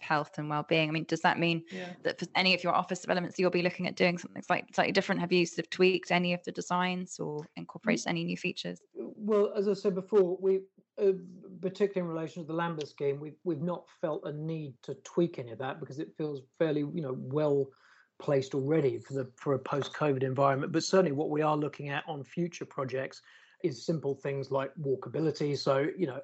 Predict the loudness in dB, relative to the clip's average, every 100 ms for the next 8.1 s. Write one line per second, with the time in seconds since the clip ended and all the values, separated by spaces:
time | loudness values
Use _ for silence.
0 | -10 -10 0 2 2 0 -6 -8 -6 -8
1 | -8 -6 -2 0 -2 -6 -4 0 4 4
2 | 4 -2 -4 -2 -4 -4 -6 -8 -6 -4
3 | -2 0 0 0 -2 2 2 4 2 0
4 | 0 0 2 2 2 2 0 -2 2 2
5 | 2 -4 0 -2 -2 _ _ _ -6 -4
6 | -2 0 2 4 2 2 -4 -2 0 0
7 | 2 0 2 -2 0 -2 -2 -2 -2 -4